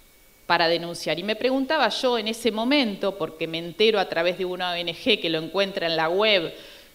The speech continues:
y saca un comunicado, y en ese momento yo escribo en página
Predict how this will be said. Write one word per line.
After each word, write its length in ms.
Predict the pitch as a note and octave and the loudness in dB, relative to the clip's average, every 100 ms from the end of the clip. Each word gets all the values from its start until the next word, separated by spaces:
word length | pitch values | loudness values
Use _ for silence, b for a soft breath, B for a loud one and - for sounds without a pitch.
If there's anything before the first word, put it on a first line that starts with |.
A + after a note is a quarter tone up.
| B | B
y 80 | - | -18
saca 280 | - G3 G3+ | -4 0 2
un 100 | G3 | 0
comunicado, 680 | E3 E3 E3+ D#3+ A#3+ B3 G3+ | -2 -4 -6 0 2 4 4
y 80 | F3+ | 0
en 100 | F#3 | -2
ese 180 | F3+ F#3 | -6 -6
momento 360 | F3+ F#3+ F#3+ | -6 -4 -2
yo 120 | F#3 | -2
escribo 360 | F#3 - G3+ G3 | -4 -4 -2 0
en 100 | F#3+ | 0
página 600 | F#3+ G3+ - G3+ F#3+ D#3 | 2 0 0 -2 0 -2